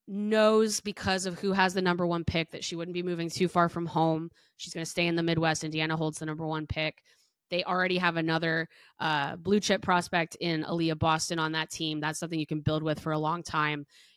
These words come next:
And depending on how the Big Ten tournament and March Madness goes for Iowa, that might not necessarily be an indicator of, "Oh, I think we can do better next year." It might be an indicator of,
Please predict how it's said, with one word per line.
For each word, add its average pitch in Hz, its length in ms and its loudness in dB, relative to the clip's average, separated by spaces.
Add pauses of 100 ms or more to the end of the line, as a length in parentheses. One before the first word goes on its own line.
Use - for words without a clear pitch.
(140)
And 156 440 -6 (400)
depending 208 480 0
on 180 180 2
how 160 580 2 (280)
the 185 140 -2
Big 175 200 0
Ten 175 200 0
tournament 165 380 0
and 165 100 -4
March 156 220 -2
Madness 160 360 2
goes 151 360 0
for - 200 -8
Iowa, 160 600 6 (500)
that 208 240 6
might 233 160 4
not 202 160 2
necessarily 190 460 0
be 175 100 0
an 165 80 -2
indicator 170 520 0
of, 170 220 -4 (120)
"Oh, 190 100 4
I 180 140 2
think 185 160 -4
we 165 100 -2
can 175 140 -4
do 170 140 0
better 156 220 0
next 175 280 0
year." 160 80 0
It 175 40 -4
might 175 140 0
be 175 60 -2
an 175 80 -2
indicator 165 500 -4
of, 156 300 -2